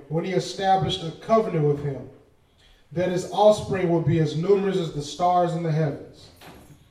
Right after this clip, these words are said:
And it was God who established and kept the covenant. The Father's grace was shown to the nation of Israel through Jeremiah.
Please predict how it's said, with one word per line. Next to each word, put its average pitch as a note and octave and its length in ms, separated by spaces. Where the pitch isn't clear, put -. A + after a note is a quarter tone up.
And G3 160
it G3+ 100
was - 280
God F3+ 460
who E3+ 240
established F#3 840
and D3+ 160
kept F#3+ 360
the D#3 40
covenant. C#3 540
The D#3+ 140
Father's G#3 460
grace G3+ 360
was F#3+ 120
shown G3+ 360
to G3 100
the F#3 160
nation F#3+ 380
of - 140
Israel F3 420
through E3 220
Jeremiah. F3 720